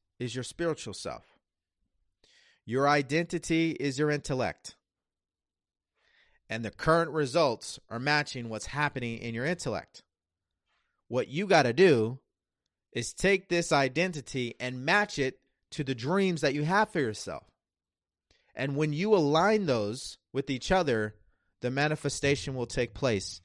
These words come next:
in your physical world. It will happen. 'Cause everything happens by law. Everything happens in this universe in an orderly fashion. Nothing is random.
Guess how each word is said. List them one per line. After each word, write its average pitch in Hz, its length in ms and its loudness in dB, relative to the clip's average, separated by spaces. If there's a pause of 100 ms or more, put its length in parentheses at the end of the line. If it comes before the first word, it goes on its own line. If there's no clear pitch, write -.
(420)
in 113 120 -4
your 113 100 -2
physical 110 420 -4
world. 95 260 -6
It - 40 -8
will 113 140 -6
happen. 139 380 -6 (1600)
'Cause 110 160 -6
everything 143 340 2
happens 131 380 0
by 127 160 0
law. 131 360 2
Everything 165 420 -2
happens 143 420 -4
in 131 100 -6
this 110 240 -10
universe 117 540 -4 (260)
in 123 120 -6
an 117 160 -8
orderly 143 500 0
fashion. 117 640 -2 (280)
Nothing 170 360 -6
is 123 180 -8
random. 120 340 -6